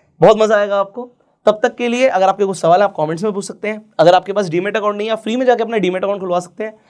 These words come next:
जिससे आप ईटीएफ़ में इन्वेस्टमेंट कर सकते हो, स्टॉक्स में इन्वेस्टमेंट कर सकते हो, इनफैक्ट ट्रेडिंग कर सकते हो। तो फ्री डीमैट अकाउंट के लिंक्स आपको डिस्क्रिप्शन और पिन कमेंट में मिल जाएंगे। इनफैक्ट आप रेफर and अर्न करके भी पैसे कमा सकते हो।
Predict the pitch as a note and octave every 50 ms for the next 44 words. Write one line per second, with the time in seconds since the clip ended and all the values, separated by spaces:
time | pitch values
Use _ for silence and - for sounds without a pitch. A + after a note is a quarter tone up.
0 | _ _ _ - E3+ D#3 - - F#3+ F#3 - - E3+ E3 G#3+ A3+ A3+ A#3+ A#3+ A3+
1 | G#3+ G#3+ G#3+ A3+ A3 A3 G3 F3+ D#3+ G3+ - G#3 G3+ F#3+ F#3+ _ _ _ _ _
2 | _ - - - G#3+ A3 A3 A#3 B3 B3 A#3 G#3+ A3 G#3+ - G#3+ G#3+ G#3 G3+ F3+
3 | F#3 - A3+ A3 G#3+ - A#3+ C4+ C4 _ - F#3+ F3 E3+ F3 E3 C#3 B2+ C#3 C3+
4 | C#3 - G#3 A#3+ B3 - _ _ _ _ _ _ - A#3 B3+ B3 B3+ - - B3+
5 | D4+ D4+ D4 D4 C4+ C4 C4 A#3 A#3+ A#3 G#3+ A#3 A#3 A#3 G3 A#3 G#3 A3+ G#3 F#3
6 | E3+ - G3 F3 - A3 G#3 G3 F3 F3 F3+ E3+ F3+ F#3 F#3 F#3+ G3 F#3+ F#3 F#3+
7 | G3 A3 A3+ G#3+ G3 - A3+ A3+ - A#3 G3 F#3 D3+ D3+ D3+ - A#3+ A3+ A#3+ A3
8 | G3 G3+ G#3+ G3 G#3 G3 F#3+ G3 G#3 F#3+ - E3+ - G3+ F3 F#3 F3+ F3 F3+ _
9 | - A#3 A#3+ A#3+ -